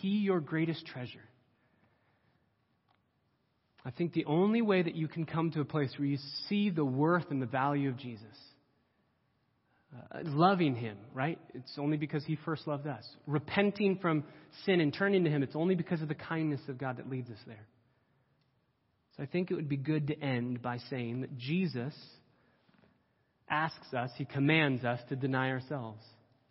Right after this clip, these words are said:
He commands us to follow him. There's blessing and there's benefit. There's high cost as well. But Jesus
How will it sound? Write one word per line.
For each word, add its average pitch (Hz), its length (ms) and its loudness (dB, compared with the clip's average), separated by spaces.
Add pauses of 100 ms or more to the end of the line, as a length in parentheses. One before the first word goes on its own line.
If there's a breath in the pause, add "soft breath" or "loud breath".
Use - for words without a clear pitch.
(520)
He 135 100 -10
commands 147 460 4
us 170 120 -4
to 170 60 -8
follow 170 380 4
him. 107 260 -6 (680)
There's 123 160 -8
blessing 151 480 4
and 160 100 4
there's 139 160 2
benefit. 147 400 -2 (380)
There's 117 120 -12
high 131 240 -2
cost 151 420 -4
as 135 120 -8
well. 139 300 -12 (1120 soft breath)
But 127 160 -8
Jesus 151 500 -2